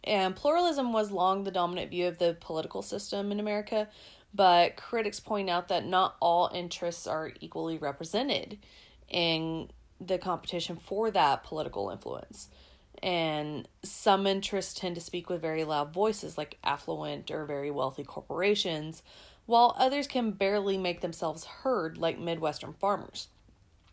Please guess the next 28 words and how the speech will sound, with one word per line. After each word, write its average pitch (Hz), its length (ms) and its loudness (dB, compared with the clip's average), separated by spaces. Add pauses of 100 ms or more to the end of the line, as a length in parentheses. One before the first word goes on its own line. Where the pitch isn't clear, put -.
(100)
And 202 140 0
pluralism 277 560 4
does 196 220 0
not 185 360 0
guarantee 165 480 -6
political 156 440 -4
equality. 143 680 -4 (480)
You - 80 -8
know, 151 320 -8 (400)
there's 185 220 -4
a 180 40 -2
lot 185 240 6
of 180 120 -4
research 196 480 -4
that 175 360 2
indicates 170 460 -6
that 165 300 -2
through 170 100 -6
group 160 300 -10
politics, 240 840 2 (500)
economic 202 520 2
elites 170 480 -4
have 165 680 2 (560)
a - 60 6
lot 175 240 8
more 175 220 0
influence 170 560 -4
on 151 560 0